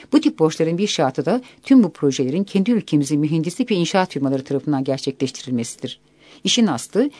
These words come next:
paranın çoğu Amerika Birleşik Devletleri'ni terk etmez bile. Sadece Washington'daki banka ofislerinden New York, Houston ve San Francisco'daki mühendislik ofislerine aktarılır. Paranın bu şekilde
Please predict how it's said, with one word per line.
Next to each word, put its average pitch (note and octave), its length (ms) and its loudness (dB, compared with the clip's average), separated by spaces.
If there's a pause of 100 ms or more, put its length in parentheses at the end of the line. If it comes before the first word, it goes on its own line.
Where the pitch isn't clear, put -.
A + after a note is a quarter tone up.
(140)
paranın A3 320 4
çoğu A#3 220 6
Amerika G#3+ 340 2
Birleşik G3+ 340 -2
Devletleri'ni D#3 400 2
terk E3+ 260 -4
etmez D#3+ 400 -2
bile. A2 180 -8 (220)
Sadece F3 460 2
Washington'daki D#3 720 -2
banka E3+ 280 0
ofislerinden C3 720 -4 (280)
New G#3 160 4
York, A3 240 2 (420)
Houston G3+ 500 0
ve F#3 80 0
San A3 220 -2
Francisco'daki F3 640 -2
mühendislik E3 500 -4
ofislerine C3+ 500 -4
aktarılır. A#2 460 -6 (520)
Paranın B3+ 360 6
bu C#4 60 4
şekilde E3+ 520 0